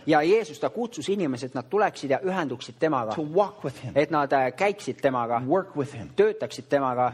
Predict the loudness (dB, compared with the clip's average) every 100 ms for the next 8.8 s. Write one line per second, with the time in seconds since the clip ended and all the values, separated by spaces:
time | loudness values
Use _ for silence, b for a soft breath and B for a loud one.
0 | -2 -4 -4 -4 -4 -2 -2 -2 2 4
1 | 4 2 0 -6 -4 0 0 2 0 0
2 | 0 0 0 2 2 0 -6 -2 -2 -2
3 | -8 -8 -10 -12 -18 _ 0 2 0 -6
4 | -2 0 2 0 0 -2 -2 -8 -10 0
5 | 0 0 -4 -6 -2 2 2 2 0 -2
6 | -4 -2 -4 0 4 4 2 -2 -6 -6
7 | -2 0 0 0 2 0 -2 -2 0 0
8 | 0 0 -2 2 2 2 -2 -6